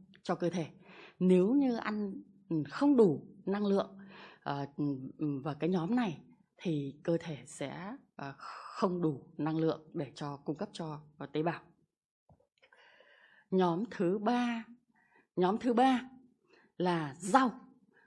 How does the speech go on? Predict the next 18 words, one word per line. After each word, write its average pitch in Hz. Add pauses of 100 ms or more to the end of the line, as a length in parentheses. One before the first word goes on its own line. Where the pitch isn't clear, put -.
(120)
Thế 339
thì 262
rau 269
trung 339
bình 226 (340)
ăn 220
là 175
một 156
ngày 165
ba 202
trăm 208
đến 170
ba 214
trăm 190
năm 175
mươi 165
gam 165
rau. 175